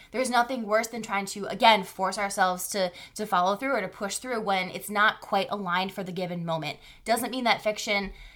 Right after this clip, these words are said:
and writing this romance book and finishing this romance book is not aligned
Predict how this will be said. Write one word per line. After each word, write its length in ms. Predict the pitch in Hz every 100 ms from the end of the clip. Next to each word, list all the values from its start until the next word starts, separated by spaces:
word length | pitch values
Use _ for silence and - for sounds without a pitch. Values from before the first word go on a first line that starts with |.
| -
and 280 | 220 208 190
writing 280 | 202 202 208
this 200 | 180 180
romance 400 | 190 226 220 208
book 200 | 196 190
and 120 | 175
finishing 440 | 277 415 427 254
this 180 | 214 196
romance 380 | 202 196 185 180
book 280 | - 202 -
is 140 | 185
not 340 | 202 190 190 - - _ _
aligned 680 | 214 202 190 180 175 175 -